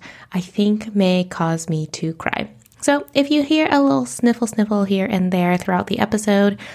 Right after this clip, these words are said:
just pull out a tissue for me, will ya? And if you are one of those people who cries when other people cries,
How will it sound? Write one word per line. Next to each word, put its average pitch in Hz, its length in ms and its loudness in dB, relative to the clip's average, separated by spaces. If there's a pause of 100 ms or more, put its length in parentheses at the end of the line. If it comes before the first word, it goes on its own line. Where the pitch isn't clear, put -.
(380)
just 285 160 -8
pull 311 120 2
out 302 120 4
a 254 100 2
tissue - 380 -2
for - 200 -2
me, - 300 -6 (520)
will 190 200 2
ya? - 200 -4 (440)
And 214 140 4
if 220 160 -2
you 240 300 4
are 220 200 2
one 214 140 0
of 202 80 -4
those 196 120 -2
people 190 340 0
who 180 320 0 (280)
cries 180 440 0
when 175 100 -2
other 180 160 -2
people 190 220 -2
cries, 185 360 -2